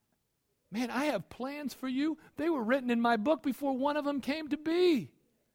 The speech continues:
But go ahead, you can live your life on your own and do whatever you want, but you're gonna bring death and destruction 'cause the enemy,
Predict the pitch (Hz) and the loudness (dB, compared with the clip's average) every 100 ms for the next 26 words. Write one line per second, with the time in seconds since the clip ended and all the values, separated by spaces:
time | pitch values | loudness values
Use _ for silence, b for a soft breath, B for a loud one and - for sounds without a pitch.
0 | _ _ _ _ _ _ _ _ _ _ | _ _ _ _ _ _ _ _ _ _
1 | _ _ _ 247 247 302 302 285 233 254 | _ _ _ 0 4 6 6 4 2 -2
2 | 277 277 311 285 226 202 196 190 185 196 | 0 0 0 2 4 2 0 -4 -2 0
3 | 254 202 285 330 277 214 208 196 311 285 | 0 0 0 2 0 0 -2 0 0 0
4 | B B 320 330 320 294 240 269 262 196 | B B 0 2 2 -2 -2 0 0 4
5 | 262 302 302 277 247 - 320 - 240 208 | 8 8 6 -4 -4 4 4 4 0 6
6 | 262 190 247 - 302 392 349 226 185 240 | 6 6 -4 -4 0 2 2 0 0 -2